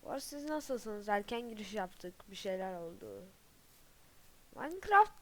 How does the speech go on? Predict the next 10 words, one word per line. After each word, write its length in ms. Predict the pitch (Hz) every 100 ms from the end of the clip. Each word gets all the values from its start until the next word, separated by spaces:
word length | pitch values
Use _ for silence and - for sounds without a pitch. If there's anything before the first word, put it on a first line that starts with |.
| 311
daha 200 | 349 494
çok 220 | 415 269
izleniyor. 460 | 226 202 196 185 -
Altmış 440 | 320 - 359 -
dört 200 | 370 370
at-, 160 | 302 247 - - - -
izlenmiş 580 | 254 226 226 226 269 269 269 277 269
dün 320 | 262 240 226 -
attığım 420 | 175 170 220 208
video. 220 | 214 320